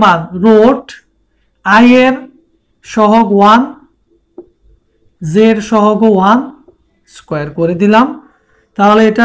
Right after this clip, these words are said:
আসলে আমার root two, উপরে I, I গুণ করলে ওয়ান, J, J ওয়ান সাথে সহগ আছে two, K এর কোনো সহগ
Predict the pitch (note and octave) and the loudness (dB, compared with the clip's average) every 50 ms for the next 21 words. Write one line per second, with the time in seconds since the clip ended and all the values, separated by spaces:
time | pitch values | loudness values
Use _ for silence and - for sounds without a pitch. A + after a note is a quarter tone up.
0 | A#3+ A#3 A#3 A#3+ A#3+ A#3 A#3 A#3 A#3+ A#3 G#3+ G3 G3+ G#3 G#3+ G#3+ G#3+ - - B3+ | 0 0 -2 -2 0 2 2 4 2 2 2 2 2 2 0 0 -2 -4 -4 -2
1 | B3 C4 C#4+ D#4 B3 A#3+ A3+ - - A#3+ A#3+ A#3+ A3+ A3+ - G3+ A3 A#3 B3 B3+ | 0 0 0 0 0 -2 -2 0 0 0 2 2 0 -2 0 2 4 4 4 4
2 | C4 C4+ C4+ C#4 C4 B3+ B3 A#3+ A#3+ B3 B3 G#3+ G3+ A#3 A#3+ A#3+ A#3 A#3 A#3 A#3+ | 4 2 0 0 0 0 0 2 2 2 0 0 0 2 2 2 2 2 0 0
3 | A#3+ A#3 A#3 A#3+ A#3+ A#3 G3+ F3+ F#3 G3+ G#3+ A#3 C#4 D#4+ - _ _ _ _ _ | 0 2 2 2 2 0 0 0 0 0 0 0 0 -2 -8 _ _ _ _ _
4 | _ _ _ _ _ _ _ _ _ _ _ _ _ _ _ _ _ _ _ _ | _ _ _ _ _ _ _ _ _ _ _ _ _ _ _ _ _ _ _ _
5 | _ _ _ _ _ - E3+ D#3 D#3+ E3+ A3+ A#3 A#3+ B3 B3+ A#3 G3+ A#3+ B3 B3 | _ _ _ _ _ -14 -10 -6 -2 2 4 4 4 4 4 2 2 2 2 2
6 | A#3+ A3+ A3+ A3+ A#3 A3+ A#3 A#3 A3+ A3 A3+ A#3+ - A#3 A3 A3 A3 A3 A3+ A#3 | 4 4 4 4 2 2 0 0 -2 -2 -2 -4 -4 -2 0 0 0 0 -2 -4
7 | A3+ - B3 B3 - - B3 B3+ B3+ B3 B3+ - A#3+ A#3 A#3 A#3 A3+ A#3 A#3 A#3 | -4 -4 -6 -6 -4 -2 -2 -2 -2 -2 -2 0 2 2 2 2 0 -2 0 2
8 | A#3 B3 C#4 D#4 D4+ - - _ _ _ _ _ _ _ _ - - G#3 G#3 G#3+ | 2 2 2 0 -4 -8 -14 _ _ _ _ _ _ _ _ -8 -4 0 0 0
9 | G#3 | 0